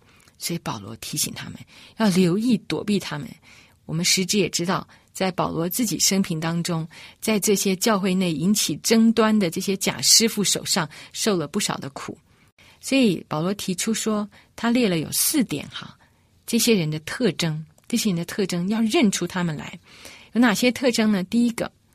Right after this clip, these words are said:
在十七节说，他们会离间信徒，挑起争端，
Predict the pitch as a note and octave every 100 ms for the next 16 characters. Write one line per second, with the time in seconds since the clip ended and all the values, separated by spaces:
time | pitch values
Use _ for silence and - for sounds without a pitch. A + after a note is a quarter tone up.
0 | _ _ _ _ - F#3 - G#3 - C4
1 | E3+ D#3+ F3 E3 E3+ - _ - A#3+ B3+
2 | B3 F#3+ G3 G3+ B3 A#3+ A#3+ - B3+ D#3+
3 | - - - - _ _ _ _ - C#4
4 | C#4+ - D3 - F#3 F#3+ F#3+ F3+